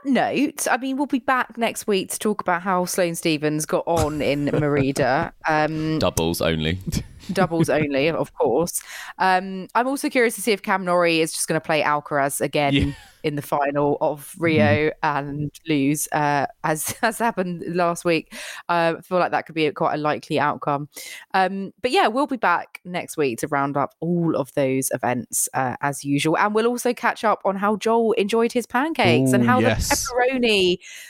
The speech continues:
Speaker 1: uh, inside the crepe worked or, or not.
Speaker 2: I've got to go follow through now, haven't I? I've got to, I'm gonna go to the shops right now and, and get stocked up. No, um, yes.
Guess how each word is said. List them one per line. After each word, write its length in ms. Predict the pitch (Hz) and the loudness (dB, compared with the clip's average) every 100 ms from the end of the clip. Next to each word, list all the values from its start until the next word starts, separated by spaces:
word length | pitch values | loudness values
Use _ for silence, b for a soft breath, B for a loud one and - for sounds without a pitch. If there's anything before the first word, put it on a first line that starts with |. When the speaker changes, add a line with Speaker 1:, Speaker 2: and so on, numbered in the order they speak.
| B | B
Speaker 1:
uh, 140 | 180 185 | 0 2
inside 540 | 214 - 220 226 208 - | 0 0 2 2 0 -4
the 60 | 220 | -6
crepe 360 | - 233 180 _ | -2 -2 -2 _
worked 280 | 240 233 - - | 0 0 0 -4
or, 340 | 190 196 202 - | -4 -2 -2 -2
or 100 | 202 | -2
not. 240 | 208 165 - | 2 0 0
Speaker 2:
I've 140 | - - | -2 0
got 100 | 170 | 0
to 60 | |
go 240 | 151 156 139 | 2 0 0
follow 300 | - 147 131 | 0 2 2
through 240 | - 139 | 2 2
now, 180 | 123 104 | 2 2
haven't 240 | 113 113 | 0 0
I? 100 | 107 | 0
I've 80 | 104 | 0
got 120 | 127 | 0
to, 120 | 117 127 | -2 0
I'm 140 | 135 | 0
gonna 140 | 151 | 0
go 100 | 143 | 0
to 160 | 135 - | -2 -2
the 60 | 120 | -4
shops 420 | - 143 - - | -2 -2 -2 0
right 140 | 110 | 0
now 280 | 117 110 107 | 0 0 0
and, 200 | 104 107 B B B B | 0 -2 B B B B
and 120 | - | -2
get 180 | 110 - | 0 -2
stocked 320 | - 120 - | -2 -2 -2
up. 180 | 113 104 | -2 -2
No, 320 | 113 107 104 | -2 0 2
um, 260 | 113 107 107 | 2 0 -2
yes. 340 | - 120 - | -2 -2 -2